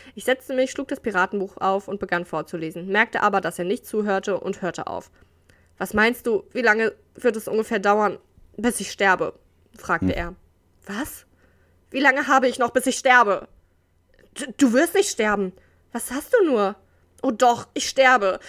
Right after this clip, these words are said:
Speaker 1: Er hat hundertzwei gesagt. Ich hab's gehört." "An einem Fieber von hundertzwei stirbt man nicht. Das ist dummes Gerede." "Doch, ich weiß es. Auf der Schule in Frankreich haben mir die Jungen erzählt,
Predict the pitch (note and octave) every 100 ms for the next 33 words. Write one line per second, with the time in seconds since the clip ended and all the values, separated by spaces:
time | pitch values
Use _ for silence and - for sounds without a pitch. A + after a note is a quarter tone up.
0 | - - D4+ C4 D#4+ D4+ - C4 B3 A#3
1 | F#3 E3 - - D#4+ - D4+ C#4+ C4+ G#3
2 | - C4+ _ _ _ _ _ - - -
3 | G#3 G#3 A#3+ - D4+ E4+ D4 C#4 D4+ E4
4 | - C4+ D#4+ - E4+ F4 D4 A3 F#3 F#3+
5 | - D4+ F4 - F4+ F4 E4 C#4+ D#4 A3+
6 | F#3 - _ _ - - - D4+ D#4 -
7 | - - D4 D#4+ D#4+ B3+ A3 - - D#4+
8 | E4 D#4+ E4+ E4+ C#4+ D4 - D4 E4 A#3+
9 | G3 - C#4 D#4 C#4+ C4+ D#4+ C#4+ A#3 -
10 | D4